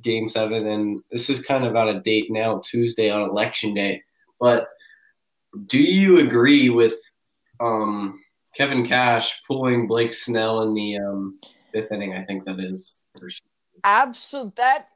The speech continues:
Speaker 2: will go down as one of the stupidest moves in World Series history.
Speaker 1: Yeah. Um,
Speaker 2: That blew him the game.
Speaker 1: Yeah. Um,
Speaker 2: Sne-, I did hear an interesting stat.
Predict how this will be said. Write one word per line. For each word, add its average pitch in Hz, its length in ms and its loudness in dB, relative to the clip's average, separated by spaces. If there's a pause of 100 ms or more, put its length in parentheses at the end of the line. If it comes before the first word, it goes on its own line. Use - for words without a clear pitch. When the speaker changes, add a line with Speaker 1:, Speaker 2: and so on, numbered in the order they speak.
(160)
Speaker 2:
will 240 320 -4
go 277 240 -4
down 139 300 -10 (480)
as 175 240 -10
one 202 200 -6
of 185 160 -12
the 170 140 -20
stupidest 262 880 -14
moves 208 360 -10
in 170 120 -18
World 175 300 -8
Series 170 380 -10
history. 135 420 -14 (1600)
Speaker 1:
Yeah. 117 320 0 (260)
Um, 113 500 2 (360)
Speaker 2:
That 220 200 2
blew 285 180 -2
him 269 100 -6
the 233 80 -8
game. 277 240 -12 (720)
Speaker 1:
Yeah. 101 400 0 (140)
Um, 104 560 2 (340)
Speaker 2:
Sne-, - 300 -14 (520)
I 214 120 -4
did 277 180 -6
hear 311 240 -8
an 240 80 -6
interesting 233 500 -14
stat. 117 360 -10